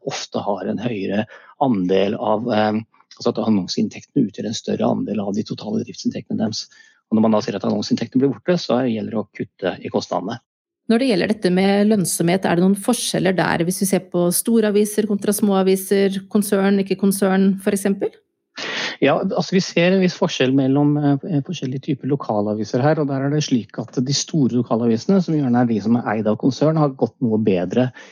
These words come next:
Speaker 1: i tjue tjue og kommet s-, s-, mer styrket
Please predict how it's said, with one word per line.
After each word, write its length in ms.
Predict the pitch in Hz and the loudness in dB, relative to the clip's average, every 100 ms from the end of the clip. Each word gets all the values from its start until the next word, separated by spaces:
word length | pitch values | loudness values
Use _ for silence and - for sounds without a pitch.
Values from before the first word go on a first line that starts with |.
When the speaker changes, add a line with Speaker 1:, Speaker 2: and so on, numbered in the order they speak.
| - | -4
Speaker 1:
i 80 | 131 | -2
tjue 380 | 120 135 107 113 | 0 0 2 2
tjue 400 | 113 139 107 165 190 - - | 2 0 2 2 0 -4 -8
og 80 | - | -2
kommet 300 | 135 120 - | 2 2 -2
s-, 80 | - - 117 127 160 143 | -10 -6 -4 -4 -4 -8
s-, 140 | - | -2
mer 240 | 131 127 131 | 0 2 0
styrket 400 | - - 127 | 0 -2 -2